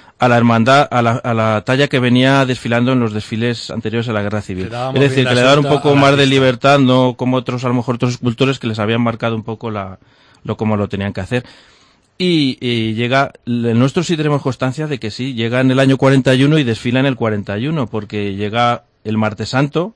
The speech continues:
Speaker 2: Ujú.
Speaker 1: que no había procesión todavía del sile-, del
Speaker 2: Del
Speaker 1: perdón,
Speaker 2: perdón.
Speaker 1: todavía, llegan en, en el, el Martes Santo, esa tarde, ya tenían las andas preparadas y los banzos y las horquillas en, dentro de la iglesia de San Esteban,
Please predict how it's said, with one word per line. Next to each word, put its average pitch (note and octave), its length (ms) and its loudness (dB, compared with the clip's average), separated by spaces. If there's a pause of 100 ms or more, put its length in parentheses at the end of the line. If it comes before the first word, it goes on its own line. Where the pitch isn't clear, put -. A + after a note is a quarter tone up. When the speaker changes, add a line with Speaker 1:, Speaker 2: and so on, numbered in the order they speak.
(120)
Speaker 2:
Ujú. C#3 280 -10 (160)
Speaker 1:
que G#2+ 220 -4
no A2 120 0
había A2 220 -2
procesión A#2 360 -6
todavía A2+ 220 -2
del A2+ 100 -4
sile-, A#2+ 260 -4
del A2 140 -8
Speaker 2:
Del A2 300 -2
Speaker 1:
perdón, A#2 260 -2
Speaker 2:
perdón. D#3+ 140 0
Speaker 1:
todavía, C3+ 440 0
llegan G#2+ 260 -2
en, G#2 240 -4
en G#2+ 120 -4
el, G2+ 300 -6 (260)
el A2+ 80 -4
Martes A#2 320 0
Santo, C#3 240 0
esa B2 160 -4
tarde, D3+ 400 0 (400)
ya B2 180 0
tenían C#3 240 0
las C#3 160 0
andas C#3 220 0
preparadas C#3+ 600 0
y D#3 60 -4
los A2+ 160 -2
banzos B2+ 380 -2
y C3+ 40 -6
las B2 180 -6
horquillas D3 500 -6
en, G2+ 420 -6 (160)
dentro A2+ 220 -6
de A#2 60 -2
la A#2 60 -4
iglesia A2+ 260 -4
de A2+ 40 -4
San A#2 160 -4
Esteban, D3 440 0